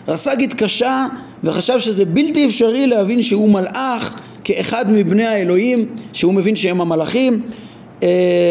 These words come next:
להבין שהוא, סליחה, אה, הוא גם כן לא, בסוף הוא לא מפרש, אולי בהבנה הפשוטה,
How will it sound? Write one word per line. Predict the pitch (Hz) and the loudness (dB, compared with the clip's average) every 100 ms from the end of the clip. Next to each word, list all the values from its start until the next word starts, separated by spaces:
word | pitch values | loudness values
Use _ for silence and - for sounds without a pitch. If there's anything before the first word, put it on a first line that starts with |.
| 170 170 170 | 4 4 2
להבין | 170 175 175 233 | 2 2 2 2
שהוא, | - 202 220 220 214 - | 2 2 4 4 4 2
סליחה, | 180 196 180 175 135 - - - - - | -2 -2 0 -2 -4 -12 -18 -20 -10 -2
אה, | 156 147 | 0 2
הוא | 165 | 0
גם | 180 | -2
כן | 175 180 | -2 -2
לא, | 185 180 | 0 0
בסוף | 156 156 180 185 | -2 0 0 0
הוא | |
לא | 175 | 0
מפרש, | 170 151 160 165 - | -2 -2 -2 -2 -4
אולי | 170 165 185 | 0 0 0
בהבנה | 175 165 190 233 | 0 0 0 -2
הפשוטה, | 226 220 214 285 214 196 | 0 -2 0 -2 -2 -6